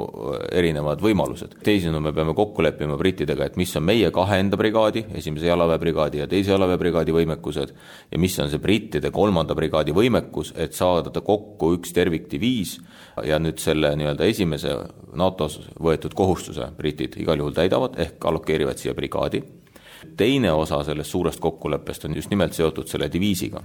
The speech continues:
ehk meile tekib diviisi struktuur, milles on siis kolm brigaadi oma võimetega, eelpaigutusega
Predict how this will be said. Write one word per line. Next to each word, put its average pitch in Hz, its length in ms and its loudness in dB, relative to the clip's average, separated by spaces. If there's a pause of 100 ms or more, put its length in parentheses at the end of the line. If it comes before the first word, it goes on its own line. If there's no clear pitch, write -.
ehk - 240 -6
meile 78 240 2
tekib 101 320 0
diviisi 92 400 -2
struktuur, 120 640 2
milles 65 400 -6
on 64 160 -8
siis - 160 -14
kolm 80 240 0
brigaadi 117 540 2 (500)
oma 73 200 2
võimetega, 87 580 2 (920)
eelpaigutusega 82 880 0